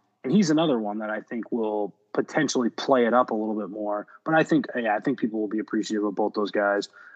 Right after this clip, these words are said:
Um, I don't think they'll obviously be appreciative of, like, if Tom Brady throws a touchdown pass, they're not gonna fucking cheer.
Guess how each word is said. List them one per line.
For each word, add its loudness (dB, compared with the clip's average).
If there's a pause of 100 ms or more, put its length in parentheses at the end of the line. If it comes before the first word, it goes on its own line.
Um, 2
I 6
don't 4
think -2
they'll -2
obviously -6
be -6
appreciative -2
of, -4
like, -4
if -8
Tom 0
Brady 2
throws -4
a -16
touchdown -2
pass, 0
they're -6
not -6
gonna -12
fucking -4
cheer. -4